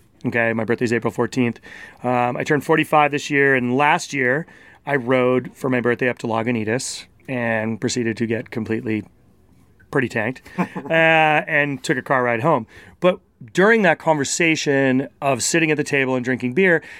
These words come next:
Speaker 1: there was this, "I really wanna do the Paris-Roubaix for my birthday." And my wife threw down the gauntlet. She goes, "All right, next year you're forty-five. That's your year. Do it." We made it happen. So my buddy Terry Curley and I planned this whole thing. We signed up for the hundred and seventy-two K,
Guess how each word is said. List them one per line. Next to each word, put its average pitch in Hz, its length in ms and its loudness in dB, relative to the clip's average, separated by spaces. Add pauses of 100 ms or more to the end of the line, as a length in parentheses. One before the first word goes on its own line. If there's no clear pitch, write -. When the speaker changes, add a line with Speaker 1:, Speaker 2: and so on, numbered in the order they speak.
(120)
Speaker 1:
there 147 120 2
was 135 200 2
this, 131 320 0
"I 143 80 2
really 139 340 2
wanna 127 220 2
do 117 100 -2
the 113 60 -4
Paris-Roubaix 110 540 -2
for 113 80 -8
my 104 100 -4
birthday." 113 480 -10 (480)
And 127 120 0
my 127 140 0
wife 131 280 0
threw 131 120 -6
down 120 220 -2
the 113 80 -4
gauntlet. 120 460 -2
She 127 140 -2
goes, 113 320 -6 (240)
"All 147 120 2
right, 185 240 4
next 139 240 -2
year 147 80 2
you're 139 100 0
forty-five. 139 640 2
That's 135 240 -2
your 131 100 -4
year. 120 240 -2
Do 120 280 0
it." - 120 -10 (760)
We 127 160 2
made 135 220 2
it 120 80 -2
happen. 113 400 -2
So 139 180 -2
my 139 120 0
buddy 147 240 2
Terry 143 200 2
Curley 139 300 0
and 131 100 0
I 127 280 0 (420)
planned 165 300 0
this 156 140 -8
whole 143 140 -2
thing. 135 300 0
We 131 80 2
signed 135 320 0
up 135 140 -2
for 135 100 -10
the 123 80 -4
hundred 127 240 0
and 131 100 0
seventy-two 131 520 0
K, 123 320 -2